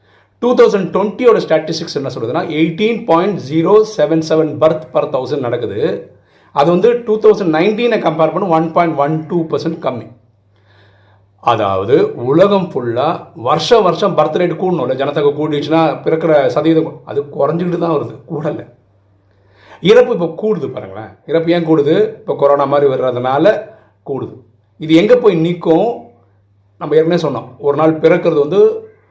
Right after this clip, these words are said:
மூணு லட்சத்தி எண்பத்தஞ்சாயிரம் பேர் பிறக்கிறாங்கன்னு சொல்றோம், இறக்கிறது வந்து ஒரு லட்சத்தி ஐம்பதாயிரம் பேருன்னு சொல்றோம். இது ரெண்டும் டேலியா இப்படி நின்றுரும், சரி சமமா வந்து நின்றுரும். அப்படின்னா என்ன? சாந்தி தாமத்திலேருந்து புதுசா நடிக்க வேண்டிய வர்றவங்க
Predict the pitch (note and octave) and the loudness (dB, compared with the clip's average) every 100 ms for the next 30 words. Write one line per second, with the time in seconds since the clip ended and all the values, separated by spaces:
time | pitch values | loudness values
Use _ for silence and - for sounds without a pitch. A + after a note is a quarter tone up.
0 | _ _ D#3 D#3 F3+ E3 E3 D#3+ G3 G3 | _ _ -4 0 2 2 0 -4 -4 -8
1 | - D3+ E3 E3 D3+ D3+ C#3+ D#3 D3+ C#3+ | -6 -2 -2 -2 0 2 2 0 0 0
2 | C#3+ C3+ C#3 C#3 B2 A2+ D#3 G#3+ - _ | 0 -2 -4 -6 -8 -4 -4 -4 -10 _
3 | _ _ - D3 E3+ F#3 E3+ D#3 D#3 D#3+ | _ _ -2 0 2 0 2 2 0 0
4 | D#3+ E3 E3 D#3+ C#3 C#3+ C#3 B2+ C3 C#3 | 2 0 -2 -6 -2 0 0 0 -2 -2
5 | C3+ A#2+ A#2+ - C#3 D3 D#3+ - - C#3+ | -2 -8 -10 -12 -4 0 0 -2 -2 0
6 | D3 D3 D#3+ B2+ B2 B2+ B2 - - B2 | 2 2 0 -2 -6 -6 -6 -8 -12 -12
7 | A#2+ B2 B2 B2 A#2+ A#2 A2+ - - B2 | -10 -8 -8 -8 -8 -8 -8 -10 -12 -6
8 | C3+ D#3+ C#3+ A#2+ B2 B2 - - _ _ | 0 2 2 -2 -4 -6 -14 -20 _ _
9 | - A#2+ B2 C3+ C3+ B2+ B2 A2+ A#2 A#2 | -10 -4 -4 -4 -4 0 0 0 -4 -6
10 | A#2+ G3 - - C3 D3 D3 D#3+ C#3+ A#2+ | -2 -2 -2 -6 -8 -6 0 0 0 -2
11 | C3 D3 A#2+ A#2+ A#2+ A#2 A2+ B2 B2 A#2 | -4 -4 -2 -4 -4 -4 -2 -2 -2 -2
12 | G#2+ F3+ | -2 -2